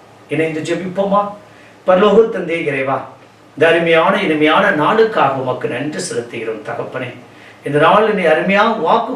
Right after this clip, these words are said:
கொடுத்திருக்கின்றேன். ஏதோ என் மேல் நம்பிக்கை கொண்டீர் என்றால் உன்னை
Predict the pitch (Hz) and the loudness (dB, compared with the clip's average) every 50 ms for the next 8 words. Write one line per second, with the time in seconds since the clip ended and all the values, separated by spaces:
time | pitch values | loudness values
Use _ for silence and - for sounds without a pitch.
0 | - 220 190 180 175 - - 165 151 127 160 151 139 135 131 127 - - - - | -4 -4 -4 -4 -4 -2 -2 -2 -2 0 -2 -2 -2 -4 -6 -6 -10 -14 -18 -20
1 | - - - - - - - - - - 143 170 220 247 262 233 220 214 220 247 | -20 -20 -20 -20 -20 -20 -20 -16 -8 -4 0 4 4 4 4 4 2 2 4 2
2 | 254 240 214 208 214 - 285 277 277 277 240 - - 226 214 202 208 202 196 185 | 2 4 2 0 0 0 -2 -2 0 0 0 2 2 2 2 2 2 2 2 2
3 | 175 165 160 156 - - - - - - - - - - - - - - - 139 | 2 2 2 2 2 2 0 -2 -6 -14 -18 -20 -20 -20 -20 -20 -20 -14 -4 -2
4 | 143 156 165 170 175 | 0 0 2 2 2